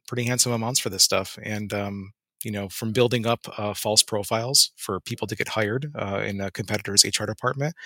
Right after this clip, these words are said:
to just outright, you know, stealing as much intellectual property as possible and just getting a plane to China and landing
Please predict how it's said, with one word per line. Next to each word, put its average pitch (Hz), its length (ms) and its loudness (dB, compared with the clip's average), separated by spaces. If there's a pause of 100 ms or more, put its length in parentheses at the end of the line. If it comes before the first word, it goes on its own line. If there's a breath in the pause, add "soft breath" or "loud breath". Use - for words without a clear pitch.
(340 loud breath)
to 139 80 6
just 131 280 10
outright, 123 640 8
you 123 120 2
know, 107 260 0 (140)
stealing 123 340 6
as 117 120 8
much 120 200 6
intellectual 117 440 2
property 113 380 4
as 110 100 8
possible 110 560 4
and 104 100 -4
just - 280 4 (180)
getting 113 200 4
a 110 40 -2
plane 113 200 0
to 104 80 0
China 110 400 4
and 107 140 0
landing 104 500 -2